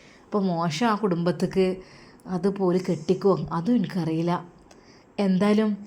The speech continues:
എനിക്കത് മനസ്സിക്ക് വല്ലാത്ത ആഗ്രഹമുണ്ട്, അസ്കറും ഷിഫിയും ഒന്ന് ഒന്നിക്കണം, അതുപോലെ ഷമ്മാസും എൻ്റെ നുസൈബയും. ആ ഒരു രണ്ട്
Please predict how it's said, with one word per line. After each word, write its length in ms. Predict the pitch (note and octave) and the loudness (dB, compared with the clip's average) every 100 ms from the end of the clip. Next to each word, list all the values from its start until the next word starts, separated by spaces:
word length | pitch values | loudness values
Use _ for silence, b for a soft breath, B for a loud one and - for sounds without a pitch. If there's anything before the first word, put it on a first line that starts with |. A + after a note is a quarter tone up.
| - | -4
എനിക്കത് 480 | A#3+ A#3+ B3 B3 G3+ | 2 2 4 2 4
മനസ്സിക്ക് 460 | F#3+ D#3+ D#3 F#3 G3+ | 2 0 -2 -2 0
വല്ലാത്ത 560 | E3+ D#3+ E3 G3+ - | 0 2 2 0 2
ആഗ്രഹമുണ്ട്, 600 | E3 D#3 D#3+ F3+ F3 E3 E3 B B B B | 0 0 0 0 2 0 -2 B B B B
അസ്കറും 460 | F3+ - - A3 A#3 | -6 -6 0 2 4
ഷിഫിയും 360 | F3+ D3+ F#3+ | 2 0 2
ഒന്ന് 120 | F3+ | 2
ഒന്നിക്കണം, 520 | D#3+ D#3 D#3 D#3+ E3 E3+ - b b b b | 0 -2 -4 -6 -6 -8 -12 b b b b
അതുപോലെ 400 | F#3+ E3+ F3 F3+ | -2 0 0 0
ഷമ്മാസും 560 | F3 E3+ D#3 D#3+ E3 G3+ | 0 -2 -2 -4 -2 -2
എൻ്റെ 120 | F3+ | -2
നുസൈബയും. 640 | E3+ D3+ D#3+ D#3 E3 E3 D#3 B B B B - _ - | -2 -2 -2 0 2 0 -4 B B B B -20 _ -8
ആ 80 | A3 | -2
ഒരു 140 | C#4 A#3+ | 0 2
രണ്ട് 260 | F#3 F3+ | 2 2